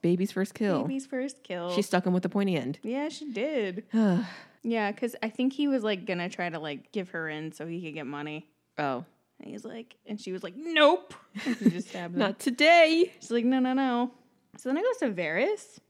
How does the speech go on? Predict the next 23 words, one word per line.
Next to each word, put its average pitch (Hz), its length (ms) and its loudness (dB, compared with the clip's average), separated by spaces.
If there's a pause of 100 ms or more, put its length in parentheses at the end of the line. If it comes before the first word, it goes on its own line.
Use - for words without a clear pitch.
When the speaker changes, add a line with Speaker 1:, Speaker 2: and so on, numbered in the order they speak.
Speaker 1:
Uh-huh. 165 340 -2 (340)
Speaker 2:
And, 233 320 0
um, 196 460 -2
Varys 277 380 -2
says 277 300 -6
no 170 360 -6
one 220 260 -2
trusts - 520 -8
the 175 220 -6
eunuch. 160 440 -4 (560)
And 208 120 0
I 240 40 4
had 302 160 0
Speaker 1:
Who 180 60 0
Speaker 2:
to 339 60 4
Speaker 1:
dat? 175 240 2
Speaker 2:
look 175 440 -4
that 170 180 -6
word 160 240 -8
up. - 220 -10
Speaker 1:
What 156 100 -2
is 147 100 -4
that? 85 240 -4